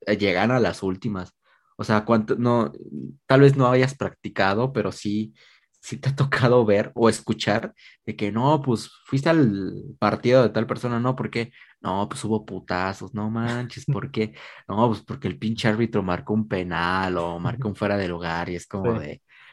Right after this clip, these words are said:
Speaker 1: "No mames". O sea, yo, yo siempre,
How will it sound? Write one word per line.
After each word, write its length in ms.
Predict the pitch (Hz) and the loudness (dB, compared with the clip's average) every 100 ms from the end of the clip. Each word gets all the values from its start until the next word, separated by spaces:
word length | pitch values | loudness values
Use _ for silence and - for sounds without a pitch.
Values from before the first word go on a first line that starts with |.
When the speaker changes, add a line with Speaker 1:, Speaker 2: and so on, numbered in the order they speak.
| _ | _
Speaker 1:
"No 140 | - 113 | -4 0
mames". 440 | 131 107 131 104 - | 2 4 2 2 2
O 60 | |
sea, 280 | 131 117 - - | 4 2 0 -4
yo, 180 | 139 139 | 6 6
yo 140 | 139 147 | 8 4
siempre, 720 | - 147 139 147 151 - | 6 4 6 6 6 4